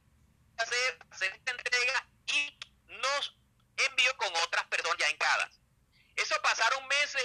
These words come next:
y meses y en nada, y que había que cumplir con unos requisitos y que había que mandar cuáles eran los libros, que cuánto eran, que tal. Bueno, al final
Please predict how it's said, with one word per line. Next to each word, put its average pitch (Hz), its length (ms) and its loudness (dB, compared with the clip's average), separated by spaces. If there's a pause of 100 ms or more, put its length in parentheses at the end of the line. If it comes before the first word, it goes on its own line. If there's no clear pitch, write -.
y 185 60 0
meses 220 260 0
y 185 120 -6
en 175 120 0
nada, 247 240 2
y - 60 -4
que 190 120 0
había 180 160 0
que 214 140 -4
cumplir 180 280 -2
con 202 140 -4
unos 202 140 0
requisitos - 680 0
y 190 60 -2
que 170 100 -2
había 160 240 0
que 208 140 -4
mandar 170 320 2
cuáles 190 180 2
eran 185 140 4
los 147 160 4
libros, 247 360 0
que 180 140 -2
cuánto 175 380 0
eran, 233 340 2
que - 240 -6
tal. 240 160 4
Bueno, 247 260 0 (600)
al 269 180 0
final 269 480 2